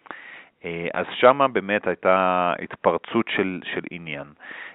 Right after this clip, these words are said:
אה, נושא של נדל"ן, אנחנו, אה, בוא נגיד, אני נתקל בניצנים ראשונים בשנה, שנה וחצי האחרונות. אה, גם קרנות פרטיות התחילו להתעניין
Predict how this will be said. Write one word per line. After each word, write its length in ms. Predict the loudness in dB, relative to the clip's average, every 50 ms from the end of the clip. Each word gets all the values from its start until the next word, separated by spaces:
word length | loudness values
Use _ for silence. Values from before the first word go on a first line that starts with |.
| -20 _ -2
אה, 360 | 0 2 2 2 2 0 -2 -4
נושא 340 | -6 -8 -10 0 0 2 2 2
של 60 | -2 -4
נדל"ן, 640 | -2 -2 -2 -2 -2 4 8 10 10 10 8 4 0 -6 -4
אנחנו, 760 | -4 -6 -6 -6 -12 -10 -8 -4 -4 -2 -2 -2 -2 -4 -6 -6 -8
אה, 60 | -6 -6 -4 -4 -4 -4 -4 -4 -6 -8 -8 -12 -16 -14 -4
בוא 100 | -4 -4
נגיד, 240 | -4 -2 -6 -6 -6
אני 180 | -8 -8 -8 -8
נתקל 540 | -8 -10 -12 -4 4 8 8 8 8 6 0 -4
בניצנים 680 | -6 -8 -8 -10 -16 -12 -6 -6 -6 -6 -6 -10 -10
ראשונים 600 | -8 -8 -6 -6 -6 -8 -8 -10 -10 -10 -12 -8 -2
בשנה, 1300 | 0 2 2 2 0 0 -2 -4 -8 -10 -14 -10 -8 -8 -8 -8 -10 -8 -4 -2 0 0 0 -2 -4
שנה 260 | -6 -8 -8 -6 -6 -6
וחצי 380 | -6 -4 -4 -6 -6 -2 -2 -2
האחרונות. 560 | -2 -2 -4 -8 -4 0 0 0 0 -4 -12 -20 _ -20 -18 -16 -16 -16 -16 -18 -20 _ _ _
אה, 180 | -2 -2 -2 0 4
גם 220 | 4 4 4 4
קרנות 400 | 0 -2 -2 -2 -2 -2 -6 -6
פרטיות 600 | -2 -4 -4 -2 -2 -2 4 4 4 4 4 -2
התחילו 320 | -8 -8 -4 -2 0 0 0
להתעניין 560 | 0 0 -2 -4 0 0 0 0 -2 -4